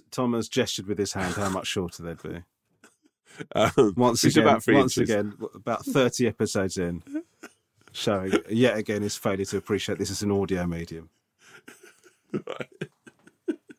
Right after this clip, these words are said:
Speaker 2: Right. Anyway,
Speaker 1: And then the,
Speaker 2: I
Speaker 1: and then,
Speaker 2: think
Speaker 1: and then we video these. I, I, I don't know if you're thinking we're gonna show, but the, the idea that this would be the fucking clip that we put out. <laughs> Anyway,
Speaker 2: Anyway,
Speaker 1: go on.
Speaker 2: I, they, like, that was a day where, like,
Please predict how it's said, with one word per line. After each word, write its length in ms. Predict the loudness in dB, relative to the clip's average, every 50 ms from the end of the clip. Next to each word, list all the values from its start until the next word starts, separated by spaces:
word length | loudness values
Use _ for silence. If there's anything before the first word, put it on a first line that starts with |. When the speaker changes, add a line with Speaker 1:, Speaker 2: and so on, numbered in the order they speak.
| _ _ _ -14 -14 -12 -12 -14 -16 -14 -6
Speaker 2:
Right. 280 | -2 0 2 2 0 -2 0 _
Anyway, 300 | 4 4 6 6 4 4
Speaker 1:
And 220 | 2 2 4 4 4
then 140 | 6 4 6
the, 100 | 6 6
Speaker 2:
I 160 | 8 8 8
Speaker 1:
and 100 | 8 8
then, 80 | 6
Speaker 2:
think 100 | 6 6 6
Speaker 1:
and 80 | 6
then 140 | 6 6 6
we 100 | 6 4
video 480 | 4 4 4 4 6 6 6 6 6 4
these. 320 | 0 -2 -2 -2 0 2
I, 80 | 2 2
I, 220 | 2 4 2 4 4
I 60 | 2
don't 140 | 0 0 0
know 60 | 0
if 120 | 0 0 -2
you're 80 | -2
thinking 420 | 0 2 2 2 4 4 4 4 4
we're 140 | 4 2
gonna 160 | 4 2 2 2
show, 180 | 2 0 0
but 160 | 0 0 0 -2 -2
the, 120 | 0 2 2
the 160 | 4 4 6
idea 320 | 6 6 6 6 4 2
that 160 | 2 0 4 6
this 280 | 6 6 6 4 2
would 140 | 2 2 4
be 160 | 4 4 6
the 120 | 6 4 2
fucking 360 | 0 -2 -2 0 0 -2 -2
clip 380 | 0 0 2 2 2 0 -2 _
that 80 | -10 -10
we 100 | -8 -10
put 200 | -8 -6 -6 -4
out. 220 | -2 -2 2 6 6 6
<laughs> 40 | 6 6 4 2 2 2 0 -6 0 _ 2 2 4 _ 2 2 4 2 0 0 0 0 -2 -2 -2 -4 -8 -10 -10 -10 _ _ _ _ _ _ _ 0
Anyway, 240 | 4 6 6 8 6
Speaker 2:
Anyway, 100 | 6 6
Speaker 1:
go 120 | 4 2
on. 60 | 2
Speaker 2:
I, 120 | 2 0 2
they, 200 | 2 0 0 0 -4 -10 -20 _ _ _ _ -20 _ 2
like, 180 | 4 4 6 6
that 180 | 6 6 6
was 120 | 4 0 0
a 40 |
day 200 | 2 4 4 4
where, 200 | 6 4 4 2
like, 220 | 2 0 -4 -6